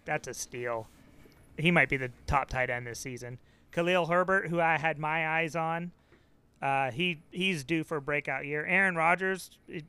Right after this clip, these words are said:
he's always steady, whether you like him or not. Seventh round here. Samaje Perine, he's gonna get some carries in Denver. Anybody? You, you wanted Chris Godwin, right?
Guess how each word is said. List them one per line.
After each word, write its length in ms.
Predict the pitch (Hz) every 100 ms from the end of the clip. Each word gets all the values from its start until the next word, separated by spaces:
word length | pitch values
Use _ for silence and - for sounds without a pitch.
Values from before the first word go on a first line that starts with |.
| _
he's 160 | 165 160
always 320 | 180 196 190
steady, 400 | - 196 196 170
whether 220 | 156 156
you 80 | 160
like 220 | 160 175
him 100 | 175
or 80 | 165
not. 400 | 170 180 156 -
Seventh 320 | 170 170 165
round 280 | 170 180 165
here. 320 | 147 143 143 - _ _ _ _ _ _ _ _ _ _ 143
Samaje 500 | 175 180 180 180 160
Perine, 680 | 190 190 185 185 190 196 185
he's 160 | 165 156
gonna 140 | 170
get 160 | 165 -
some 100 | 156
carries 380 | 170 170 160
in 100 | 156
Denver. 680 | 151 170 170 170 170 175 165 - - - - - - - - - - - - - - - - - - - - - - - - - - - _ _ -
Anybody? 640 | - 170 170 170 175 175 - _ _ _ _ -
You, 260 | 185 269
you 200 | 254 233 277
wanted 260 | 202 185
Chris 180 | 202 180
Godwin, 480 | 202 226 190 151 143
right? 280 | 156 175